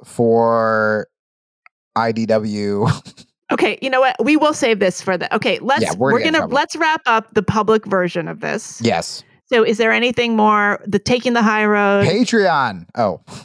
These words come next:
Speaker 1: Patreon dot com slash Jamie Kilstein, or you can check out my podcast, A Fuck Up's Guide to the Universe, for free on iTunes and Spotify.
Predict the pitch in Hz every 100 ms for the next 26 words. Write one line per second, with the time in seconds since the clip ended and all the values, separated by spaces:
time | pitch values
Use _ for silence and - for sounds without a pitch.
0 | 190 - - - - - - _ _ -
1 | 175 214 - - - 180 147 143 175 220
2 | 254 240 220 208 202 185 190 175 185 180
3 | 180 175 165 180 175 - 180 190 185 165
4 | 165 156 156 143 143 139 143 139 131 131
5 | 131 127 127 117 113 110 120 113 113 113
6 | - 101 143 147 139 - _ _ 107 107
7 | 117 120 120 113 101 82 - 110 110 110
8 | 107